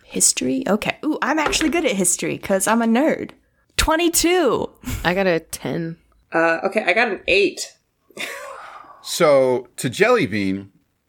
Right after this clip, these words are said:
Speaker 4: they're brand new. But you said, what did you get, Noun and Shenzi?
Speaker 1: I got a
Speaker 2: I got a
Speaker 1: twenty-two.
Speaker 2: ten with my real dice. I didn't know that you could do that on D and D Beyond. <laughs>
Speaker 4: Okay.
Speaker 2: Um,
Speaker 4: Shenzi, with a twenty-two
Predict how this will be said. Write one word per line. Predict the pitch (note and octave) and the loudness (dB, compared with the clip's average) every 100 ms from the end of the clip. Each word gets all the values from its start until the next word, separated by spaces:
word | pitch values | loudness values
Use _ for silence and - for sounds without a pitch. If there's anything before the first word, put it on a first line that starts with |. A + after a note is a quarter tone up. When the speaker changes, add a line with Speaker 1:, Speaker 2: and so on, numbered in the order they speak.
| _ - | _ -6
Speaker 4:
they're | A2 C3+ | 2 2
brand | C#3+ G#2+ A#2+ A2 G#2+ | 2 0 2 2 2
new. | G#2 D2 - | 0 -2 -6
But | G2 G#2+ | -2 0
you | A2+ C#3 | 2 2
said, | D3 D#3 C3+ A2+ | 2 4 4 4
what | F#2+ B2 C3+ | 2 2 2
did | C3+ | 0
you | C3+ D3+ | 0 2
get, | D#3+ D#3+ | 2 4
Noun | D3+ D#3 D#3+ | 4 4 2
and | D3+ D3+ | -2 -4
Shenzi? | D3+ - D#3 E3 F3+ _ _ - | -4 0 0 -2 -8 _ _ -2
Speaker 1:
I | G#3+ | 0
got | B3+ F#3 | 0 0
a | G#3 | 2
Speaker 2:
I | |
got | G3 | 2
a | |
Speaker 1:
twenty-two. | F#3 F#3 A3+ A3 G3+ G3 | 2 2 2 2 2 2
Speaker 2:
ten | D#3 | 0
with | E3+ - | -2 0
my | F3 | 0
real | E3 F3 E3 | 2 2 0
dice. | D#3+ D3 D3+ - | 2 0 0 -2
I | - | -2
didn't | F3+ G3+ F3+ D3+ | 2 2 2 2
know | E3+ E3 | 2 2
that | D#3+ | 0
you | - D#3+ | -4 -6
could | - D#3+ D#3 | -4 -4 -4
do | E3 | -4
that | E3 - - | -2 -2 -2
on | - | -4
D | G#3 G3+ | -4 -4
and | - | -4
D | - - | -2 -2
Beyond. | - F#3 - - - D4+ | 2 2 2 -4 -4 0
<laughs> | C#4 - | 0 2
Speaker 4:
Okay. | A#2+ - B3+ B3+ | 0 2 2 2
Speaker 2:
Um, | C#4+ C4+ A#3 - _ _ - | 4 2 0 -8 _ _ -8
Speaker 4:
Shenzi, | - - G#3 C4 A3+ B2 G#2+ B2+ C#3 _ _ _ _ _ - | -2 2 2 4 2 2 0 -2 -6 _ _ _ _ _ -4
with | C3+ D#3+ | 0 2
a | F#3+ | 0
twenty-two | - - F3+ B3 C#4+ - F#3 D#3+ F2 F#2+ | -6 0 2 2 -2 0 2 2 2 -4